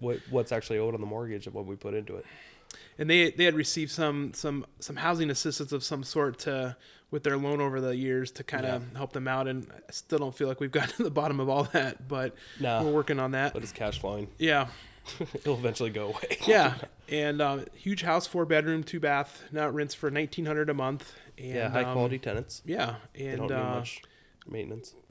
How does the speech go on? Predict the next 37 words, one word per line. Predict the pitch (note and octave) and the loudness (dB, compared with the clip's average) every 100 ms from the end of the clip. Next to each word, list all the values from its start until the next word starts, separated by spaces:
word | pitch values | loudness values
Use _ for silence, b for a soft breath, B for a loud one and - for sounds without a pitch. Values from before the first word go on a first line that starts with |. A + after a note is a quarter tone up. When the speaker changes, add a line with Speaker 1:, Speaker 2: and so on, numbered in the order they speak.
| - | -10
Speaker 2:
we | D3 D3+ | -4 -2
hope | C#3 C#3 - | -2 -4 0
to, | D3 C3+ D3+ | 0 2 0
we, | E3+ | -2
we | E3 | 0
need | F3 | 0
to | D#3+ | -2
put | - D3+ | 0 -2
some | D#3 C#3+ | 0 0
work | C#3+ C#3+ | 0 -2
into | C3+ D3+ | -2 0
it | C3+ | 0
eventually | C3 C3 - C3 | 0 -2 0 0
with | C3 | -2
some | - C3 - _ | -4 -8 -10 _
paint | - C3+ | -6 -4
and | A2+ - | -6 -6
fencing | C3 B2+ C3+ | -6 -6 -6
and | B2 | -6
yard | A#2+ B2 | -6 -4
work, | A#2+ B2 - | -4 -4 -4
but | A#2+ A#2 - | -6 -6 -12
it's | - - _ - | -20 -20 _ 0
great | D#3+ C#3+ | 2 2
ho-, | C#3+ - | -2 2
great | D3+ C3+ | 2 4
neighborhood, | C3+ C#3+ C#3 C3+ | 2 0 0 0
great | C3+ B2+ | 0 -2
home, | B2+ C3 C3+ | -2 -2 -2
and | B2+ A#2 A2+ b b b _ | -2 -4 -8 b b b _
really | B2 D3 C3 | -4 -2 0
glad | B2+ B2+ | -2 -4
to | G#2+ | -6
own | A#2 C3+ | -4 -4
it, | |
and | A#2 | -4
I, | G#2 | -8